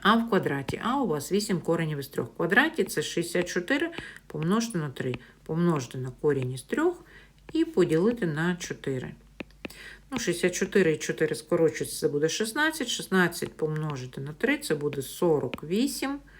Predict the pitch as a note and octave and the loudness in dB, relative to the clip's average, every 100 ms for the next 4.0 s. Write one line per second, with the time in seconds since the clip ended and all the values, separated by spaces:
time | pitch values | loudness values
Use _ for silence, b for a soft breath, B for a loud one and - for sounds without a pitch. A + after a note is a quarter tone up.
0 | B B B - D#3 F#3+ A3 A3 G3+ G3 | B B B 0 4 6 6 4 0 -2
1 | F3+ - - B2+ A#2+ - b b b - | -6 -6 -6 -6 -6 -12 b b b -2
2 | F#3+ E3+ E3 C4 C#4+ - F#3+ C#3+ C3 B2+ | 2 2 2 -2 -2 0 0 0 -2 -4
3 | B2 - B3+ D4+ F#3+ C3+ D3+ D#3 D3+ | -6 -6 -2 0 0 0 0 0 0